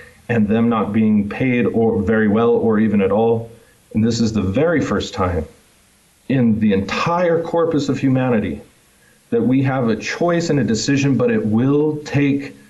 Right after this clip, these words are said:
complete responsibility on the behalf of every individual to be able to make the changes that are necessary for our world. Nobody gets the opportunity to just be a lazy human.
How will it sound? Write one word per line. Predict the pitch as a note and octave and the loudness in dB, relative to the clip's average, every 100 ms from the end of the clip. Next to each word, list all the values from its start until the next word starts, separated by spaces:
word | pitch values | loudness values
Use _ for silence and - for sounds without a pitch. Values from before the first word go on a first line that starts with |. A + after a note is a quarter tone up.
| - | -8
complete | A2 G2+ G2+ B2 D#3 G3+ | -2 -2 -2 0 0 0
responsibility | A#2 - B2 G#2+ G2+ G2+ F#2+ F#2+ F#2 E2+ - - - _ _ | -2 -2 -2 -2 0 0 0 0 -2 -4 -12 -20 -20 _ _
on | A#2+ A#2+ | 0 0
the | |
behalf | G#2+ G#2 G#2 A2+ A2 | 2 0 0 -2 -2
of | G2 - - | -2 -2 -2
every | C3 C#3 G#2 G#2 F#2+ F2+ - - _ | 0 0 0 0 0 -2 -8 -20 _
individual | A2+ A2+ G#2 A2 G#2+ F#2+ F#2 - - - - | 0 2 2 2 0 0 -2 -4 -10 -20 -4
to | G#2+ | 0
be | A2 | 2
able | A2 G#2+ | 2 2
to | G#2+ | 2
make | G2+ G2+ | 0 0
the | G#2 | -2
changes | - A2 G#2 F#2 - | 0 0 0 0 -2
that | G#2 | 0
are | G2+ | 2
necessary | G2+ G2+ G#2 - F#2+ - - - - - - | 2 0 0 0 2 0 -2 -12 -20 -20 -8
for | - G#2 | -2 0
our | G2 F#2+ | 2 0
world. | G2 G2+ F#2 - G2 | 0 0 0 -4 -6
Nobody | G2 G#2+ C3+ C3 A#2+ G#2+ | 0 2 2 2 2 2
gets | A2 G#2+ - | 0 0 -4
the | - G#2 | -6 -4
opportunity | G2 G#2+ A2 A#2 A#2 G#2+ G2 F#2+ | -2 0 -2 0 0 2 0 -2
to | G#2+ | -2
just | F#2+ G#2 - G#2+ | 0 -2 0 0
be | A2 G2+ | 2 2
a | F#2+ | 2
lazy | G#2+ G#2 G2+ | 2 2 0
human. | - A#2 G#2+ F2+ | 0 0 0 -2